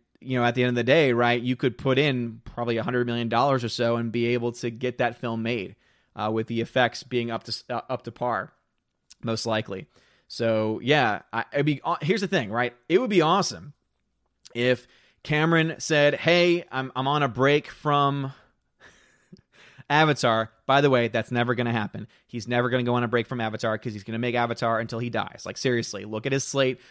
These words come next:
look at his schedule. He's making all these films around the same time. He is going to be living in Pandora for the next ten, fifteen years. But let's just say, let's assume that there was a magical little,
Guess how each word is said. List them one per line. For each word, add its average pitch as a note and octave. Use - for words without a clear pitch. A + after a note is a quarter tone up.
look A#2
at B2+
his C#3
schedule. A#2+
He's B2+
making A2+
all A#2
these C#3+
films C#3+
around C3+
the C3+
same C3
time. A#2
He B2
is A#2
going C3
to C3+
be C3
living D3
in D3
Pandora B2+
for B2
the A#2+
next A#2+
ten, B2
fifteen A#2
years. G2+
But C3+
let's F#3
just -
say, D3
let's C#3
assume E3+
that C#3
there C3+
was C3
a A#2+
magical D#3
little, D#3